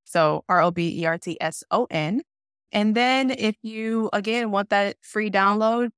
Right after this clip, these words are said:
you know, you can check out faith based storyteller dot com. Once you're there, you'll be in my sphere. You can see all the things that I do.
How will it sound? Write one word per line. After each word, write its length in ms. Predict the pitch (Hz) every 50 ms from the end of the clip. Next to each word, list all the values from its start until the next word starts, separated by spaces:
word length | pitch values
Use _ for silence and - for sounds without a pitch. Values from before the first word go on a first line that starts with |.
| _
you 80 | - 196
know, 140 | 190 190 185
you 120 | 185 202
can 140 | - - 196
check 240 | 185 - 180 175 -
out 220 | 190 196 196 196
faith 240 | - - 190 185 _
based 200 | - 190 190 -
storyteller 760 | - - 190 185 185 190 190 - 190 180 185 190 196 196 185 139
dot 280 | - - 170 120 - -
com. 580 | - 226 233 262 269 269 269 269 269 262 262 -
Once 320 | _ 196 196 208 214 - -
you're 100 | 220 208
there, 520 | 196 196 202 208 208 214 214 214 214 214
you'll 240 | 202 175 190 185 185
be 140 | 185 196 196
in 80 | 202
my 120 | 196 196 190
sphere. 400 | 196 - - - 196 196 196 196
You 100 | 196 196
can 140 | _ 190 180
see 140 | - 190
all 140 | 185 180 185
the 100 | 185 185
things 360 | _ - 196 190 190 196 - _ _
that 140 | 185 185
I 80 | 185 185
do. 360 | 185 - 185 190 190 196 202